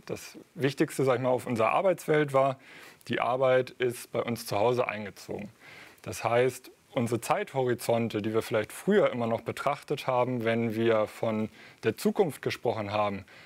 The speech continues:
haben sich extrem verkürzt. Wenn wir früher gesagt haben, „Wie werden wir denn mal in fünf oder in zehn Jahren arbeiten?“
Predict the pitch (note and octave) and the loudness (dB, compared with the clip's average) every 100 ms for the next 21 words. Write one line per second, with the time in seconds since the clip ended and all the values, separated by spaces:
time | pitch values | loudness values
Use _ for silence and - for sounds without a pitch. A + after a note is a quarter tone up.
0 | - A2 A2+ G#2+ A2+ - - C#3+ C#3+ C3+ | -10 -4 -4 -4 -6 -6 0 0 0 -6
1 | - C#3 G2 - - G#2+ G#2+ - C#3+ B2+ | 2 2 2 -4 -16 -12 -10 0 2 4
2 | A#2+ B2 - B2+ A#2+ A#2 - - - - | 2 0 0 0 0 -6 -16 -20 -20 -18
3 | - G#2 A#2 B2+ A#2 A#2+ A#2 A#2 A#2+ A2+ | -6 2 4 4 2 2 2 0 0 0
4 | D#3 F3 D#3 C3 A2+ A#2 A2+ C3+ C3 B2 | 2 2 0 0 2 0 0 2 2 4
5 | A#2+ D3 D#3+ D3+ D3 C#3 C#3 D3 D3 C3+ | 2 2 0 0 0 4 4 2 0 -6